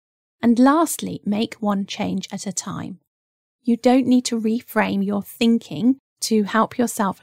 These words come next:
feel better about your whole day. You can start with just one small part of it.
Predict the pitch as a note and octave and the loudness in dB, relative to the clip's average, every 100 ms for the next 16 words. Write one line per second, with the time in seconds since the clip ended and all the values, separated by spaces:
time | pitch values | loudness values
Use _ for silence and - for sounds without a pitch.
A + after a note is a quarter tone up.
0 | _ - A#3+ B3+ G#3 F3 - F3+ - - | _ -2 2 2 2 -4 -4 -4 -4 -4
1 | G3 - F#3+ F3+ F#3+ F#3+ F#3 F3 D#3+ - | -2 -2 -4 -2 0 0 0 -2 -2 -6
2 | _ _ _ _ G#3+ - G#3+ - A#3+ A3 | _ _ _ _ -6 -2 -4 2 2 2
3 | G3+ - A3+ A3+ - F#3+ G3+ - - G#3+ | -2 -4 -4 -4 -8 -4 -4 -4 -4 0
4 | G3 G3 - F#3 F#3 - F3+ - | 0 -2 -6 -10 -10 -10 -14 -16